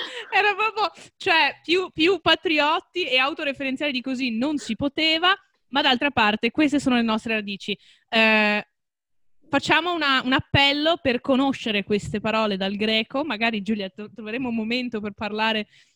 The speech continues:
eh, di questi personaggi, anche magari dei miti che rappresentano questo come bonus track, perché sicuramente ci scriveranno che, che è una cosa utile, non era prevista,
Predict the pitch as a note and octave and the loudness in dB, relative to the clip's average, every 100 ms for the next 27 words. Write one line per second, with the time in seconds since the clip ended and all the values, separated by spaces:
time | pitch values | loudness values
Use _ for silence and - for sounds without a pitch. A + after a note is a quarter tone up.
0 | _ G3+ F#3+ F#3 F#3 A3 C4 C4+ - A#3+ | _ -2 -2 -2 -4 -4 -2 -4 -4 -4
1 | A#3 - A#3+ B3 A3 G#3+ A3+ A#3 G#3+ A3 | -4 -2 0 0 0 -2 -2 -4 -2 -2
2 | A3+ G3 G#3+ B3 C#4+ - G#3 G3+ G3 G3+ | 0 0 0 0 -2 -2 -4 -2 -2 0
3 | G#3 A3+ A3+ G3+ G3 G#3+ G#3+ F#3+ G#3 G3+ | 0 0 -4 -6 -2 -2 -2 -4 -4 -2
4 | G3 A#3 G#3 A3 - - A#3+ A3+ - A3+ | 2 2 2 0 -4 2 2 2 -2 -8
5 | F#3+ G3+ - G#3 G3+ G#3+ A3 F3+ F3 F#3+ | -8 -12 -12 -8 -4 -4 -6 -8 -10 -6
6 | F#3+ G3 G3+ F#3 D#3+ F#3 F3+ F3 - _ | -4 -2 -4 -6 -8 -4 -2 -4 -8 _
7 | _ - G3 G3+ A3 G3+ G3+ F#3+ F#3+ C#4 | _ -6 -2 0 0 0 0 0 0 0
8 | C4+ D4 C#4+ F4+ C#4+ F4+ D#4 B3+ G#3+ G3+ | 2 2 2 2 2 2 4 2 2 0
9 | F#3+ F#3 - A#3 | 0 -4 -4 -2